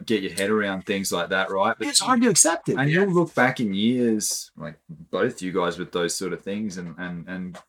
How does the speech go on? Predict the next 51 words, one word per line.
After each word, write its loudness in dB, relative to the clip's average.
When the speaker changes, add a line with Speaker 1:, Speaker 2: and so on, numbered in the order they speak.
Speaker 1:
like, -2
it's -8
changed -2
your -10
life. 0
Like, 2
I'm -2
sure 2
you'll 4
look 2
back 0
with -10
this -8
fifty -6
head -2
that -8
you've -6
got -2
in -4
years 0
and -4
years 0
and -8
be -2
like, -4
"Man, -4
this 0
has -6
redirected 4
not -2
just -8
your 4
life, 2
but -10
your 2
family's -4
life." -2
Speaker 3:
Another -4
Speaker 1:
And, -2
Speaker 3:
thing. -18
Speaker 1:
and 0
that's -2
from, 0
Speaker 3:
Yeah. -2
Speaker 1:
like, -2
your 0
character. -4
You 0
know, 4
like, 2
peop-, 0